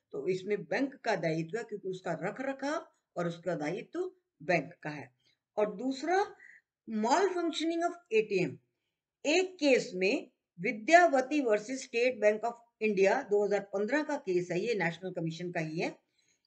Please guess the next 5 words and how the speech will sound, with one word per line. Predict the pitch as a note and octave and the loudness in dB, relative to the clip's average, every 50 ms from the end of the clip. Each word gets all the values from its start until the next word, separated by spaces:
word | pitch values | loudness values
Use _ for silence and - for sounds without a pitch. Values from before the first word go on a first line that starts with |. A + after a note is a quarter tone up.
| - | -4
इस | C4 D#4+ F#4+ F#4 F#4 | 0 0 0 0 0
केस | - - D4+ D4 D#4 D4+ - - B3 | -2 -2 0 0 0 0 -4 -6 -4
में | C4 B3+ C4 D4 F4+ G4 - - _ _ _ _ _ _ _ _ _ _ _ _ _ - | 0 0 2 0 0 -4 -6 -10 _ _ _ _ _ _ _ _ _ _ _ _ _ -8
ये | A#3 C4+ D4+ F4 F#4 F#4 | -2 0 0 2 2 2
नोटिस, | E4 C#4+ C4 B3+ B3+ - D#4 D#4 | 2 2 2 0 -2 -4 -6 -8